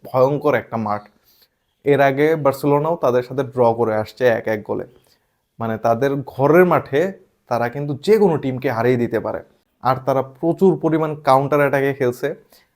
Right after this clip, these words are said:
যার কারণে রিয়াল মাদ্রিদ ওইভাবে প্রেস করতে পারে নাই। রিয়াল মাদ্রিদের ডিফেন্স ভালো ছিল এবং জাভি আলোনসো নিজেও বলছে, তারা যে পরিমাণ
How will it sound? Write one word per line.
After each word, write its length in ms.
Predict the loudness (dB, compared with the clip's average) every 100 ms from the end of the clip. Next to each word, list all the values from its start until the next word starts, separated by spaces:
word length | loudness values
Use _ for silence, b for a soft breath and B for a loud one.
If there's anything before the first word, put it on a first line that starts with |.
| b
যার 280 | 0 2 2
কারণে 680 | 2 2 2 -2 -4 -6 -4
রিয়াল 220 | 0 0
মাদ্রিদ 280 | 0 -6 -6
ওইভাবে 520 | -4 -6 -4 -6 -4 -4
প্রেস 460 | -8 -4 -2 -2
করতে 300 | -4 -4 -4
পারে 240 | -2 -4 -6
নাই। 120 | -10 -6
রিয়াল 180 | -4 -2
মাদ্রিদের 380 | -4 -4 -6 -6
ডিফেন্স 320 | -10 -10 -6
ভালো 180 | -6 -6
ছিল 120 | -4 -4
এবং 320 | -4 -6 -10 -2
জাভি 280 | 0 2 2
আলোনসো 300 | 0 -2 -4
নিজেও 320 | -4 -2 -2
বলছে, 260 | -2 -4 -6
তারা 260 | -2 -2 -2
যে 180 | -2 0
পরিমাণ 560 | 2 2 2 -2 -6